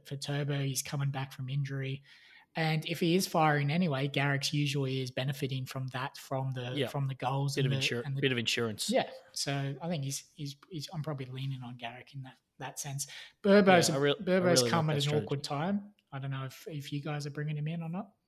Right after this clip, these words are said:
Speaker 2: Uh, I'll be looking at Burbo for sure. Um, the Isaiah Tass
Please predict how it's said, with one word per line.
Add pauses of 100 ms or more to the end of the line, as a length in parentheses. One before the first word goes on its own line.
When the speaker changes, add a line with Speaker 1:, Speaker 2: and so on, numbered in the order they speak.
(880)
Speaker 2:
Uh,
I'll
be
looking
at
Burbo
for
sure. (160)
Um, (300)
the
Isaiah
Tass